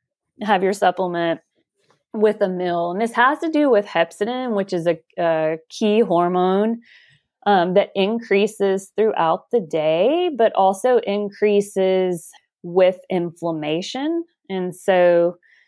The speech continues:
we typically see hepcidin peak about three hours post-workout.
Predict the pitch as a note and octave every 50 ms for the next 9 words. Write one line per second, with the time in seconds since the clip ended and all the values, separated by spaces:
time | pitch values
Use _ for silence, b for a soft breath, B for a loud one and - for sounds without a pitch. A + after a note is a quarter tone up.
0 | b b - G#3 G3+ G3+ - G3 F3+ - G3+ G3+ - B3+ A#3 G3+ G3 - F3+ F3+
1 | F3+ F3+ F3+ F3+ F3+ - F3 - - - - F#3 F3 E3+ E3 D#3+ D#3+ D#3+ - -
2 | F#3 F3 E3+ E3 - - F3 D#3 D#3+ D#3 D3+ D#3 - - _ _ - E3 E3 E3
3 | E3+ E3 D#3 D3+ D3+ D3+ D#3 D#3 D3+ D3+ D3+ D3+ - _ - - E3+ D#3+ D#3+ -
4 | - - E3 D#3+ D#3 - - - - - - - - -